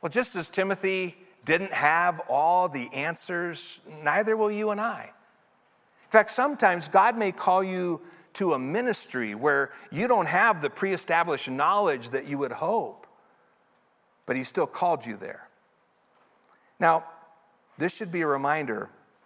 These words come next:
that I think the feelings of inadequacy that we sometimes feel are no excuse from keeping you from fulfilling God's call, no matter what age you are. And then number seven,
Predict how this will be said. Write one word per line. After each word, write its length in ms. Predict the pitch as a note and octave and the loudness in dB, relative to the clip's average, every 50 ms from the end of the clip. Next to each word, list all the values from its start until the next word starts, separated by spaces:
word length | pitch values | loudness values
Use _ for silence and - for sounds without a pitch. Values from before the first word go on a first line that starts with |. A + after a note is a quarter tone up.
| _ _ _ _ _ _ - - _ - | _ _ _ _ _ _ -20 -18 _ 0
that 100 | C3 C3+ | 4 4
I 100 | D3 D#3+ | 4 4
think 200 | - G3 F3+ D3+ | 4 -4 -4 -4
the 80 | D3 C3 | -6 -8
feelings 420 | - - E3+ F3 F3+ F#3 D#3+ C3+ | -6 -4 -4 -4 -4 -4 -4 -6
of 80 | C#3 A#2+ | -6 -6
inadequacy 760 | A#2+ A#2+ B2 C3+ D3 D#3 E3 D#3+ - E3 D3+ - - F3+ F#3 | -4 -2 -2 -2 -2 -2 -4 -8 -10 -12 -10 -8 -8 -6 -4
that 140 | D#3 C3 A#2+ | -4 -4 -6
we 100 | B2+ C3 | -6 -8
sometimes 520 | - - D3+ D3+ D3+ - D#3 C#3+ C#3+ B2+ | -8 -6 -6 -6 -6 -4 -4 -4 -6 -8
feel 320 | - - C#3+ D3 D#3 D3+ - - - - - - | -12 -8 -6 -4 -4 -4 -6 -10 -20 -12 -6 -2
are 160 | C3 A#2+ A#2 | -2 -2 -2
no 240 | A#2 B2+ C#3+ D#3+ E3+ | -2 -2 -2 -2 -2
excuse 440 | E3+ - - - - C#3 C3+ B2+ | -4 -6 -10 -12 -8 -8 -8 -8
from 180 | - - A#2 A2+ | -8 -10 -10 -10
keeping 340 | - - E3 D#3 - D3 C3+ | -8 -10 -10 -10 -8 -8 -8
you 140 | C3 B2+ B2 | -6 -6 -6
from 180 | - B2+ A2+ | -6 -8 -8
fulfilling 480 | A2+ - A2+ - - D3+ D3 C#3+ C3+ B2+ | -8 -8 -10 -10 -8 -8 -6 -6 -6 -2
God's 320 | B2 A#2+ A#2+ A#2+ A2+ - | 0 0 0 -2 -4 -8
call, 580 | - - - - C3+ A2+ A2 G#2 G#2+ A2+ - - - - - - _ - | -16 -10 -4 -4 -2 -2 0 -2 -2 -4 -6 -12 -20 -20 -20 -20 _ -12
no 240 | A#2 A#2+ B2+ D3+ D#3 | -8 -6 -6 -4 -4
matter 300 | D3+ D3 C#3 C3+ A#2+ A2 | -2 -2 -2 -2 -2 -4
what 260 | A2+ B2+ B2+ C3 - - | -4 -4 -6 -6 -6 -10
age 280 | C3 A#2+ B2 A2+ G#2+ A2 | -10 -8 -8 -10 -10 -12
you 140 | A2 G#2+ | -12 -10
are. 340 | - - - - - - - - _ _ _ _ _ _ - - - - - - | -10 -8 -6 -6 -6 -8 -10 -18 _ _ _ _ _ _ -20 -20 -20 -14 -6 0
And 180 | E3+ E3 F3 | 0 2 2
then 120 | A3 C4 C#4+ | 2 0 0
number 180 | C#4 A3 F#3 | 2 0 0
seven, 600 | - - D#3 C3+ B2+ A#2+ C3+ C3+ C3 C3 B2+ B2 | 0 2 0 0 2 0 -2 -4 -4 -6 -8 -10